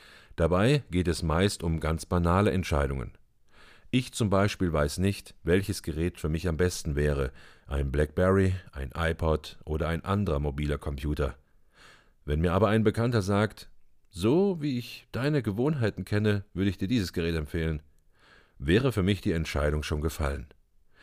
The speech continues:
Wenn ich mit Informationen überflutet werde,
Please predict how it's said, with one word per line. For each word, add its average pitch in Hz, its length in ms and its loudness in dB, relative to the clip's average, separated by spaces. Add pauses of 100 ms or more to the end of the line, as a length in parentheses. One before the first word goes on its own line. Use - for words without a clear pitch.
(380)
Wenn 80 180 2
ich 80 100 -2
mit 85 140 0
Informationen 120 680 2
überflutet 107 560 0
werde, 78 400 2